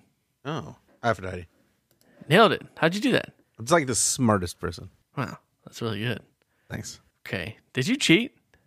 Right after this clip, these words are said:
Speaker 1: I didn't know the bit about the cutting off the genitals. Is that how that works?
Speaker 2: I,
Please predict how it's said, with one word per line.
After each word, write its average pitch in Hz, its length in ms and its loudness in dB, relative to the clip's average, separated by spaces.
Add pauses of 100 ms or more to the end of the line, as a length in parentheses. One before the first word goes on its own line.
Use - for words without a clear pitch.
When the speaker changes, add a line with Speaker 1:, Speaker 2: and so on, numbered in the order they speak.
(140)
Speaker 1:
I 139 80 8
didn't 180 160 10
know 143 140 10
the 123 100 8
bit 110 160 8
about 104 240 6
the 107 100 0
cutting 110 280 4
off 104 140 -2
the 95 60 -6
genitals. 95 600 -4
Is 101 100 -2
that 123 120 8
how 135 100 6
that 123 100 4
works? - 340 -2 (280)
Speaker 2:
I, 117 160 -4